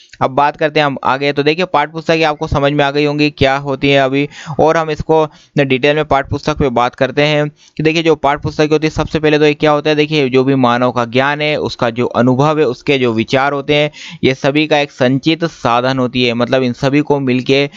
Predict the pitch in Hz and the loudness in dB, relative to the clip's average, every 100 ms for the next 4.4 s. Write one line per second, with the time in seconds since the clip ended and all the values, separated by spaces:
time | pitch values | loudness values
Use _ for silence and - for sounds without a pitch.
0 | - 147 135 135 113 - 135 139 131 110 | -14 -4 -2 -2 -8 -2 -2 -2 0 0
1 | 113 127 127 120 113 - 113 120 127 143 | 2 0 2 2 0 0 -2 0 0 0
2 | 139 139 131 117 113 113 - 113 104 120 | 0 0 2 2 2 0 -2 -4 0 2
3 | 131 143 139 139 120 117 113 120 113 113 | 2 0 0 2 2 2 0 -2 0 0
4 | 135 135 139 143 | 0 0 -2 -6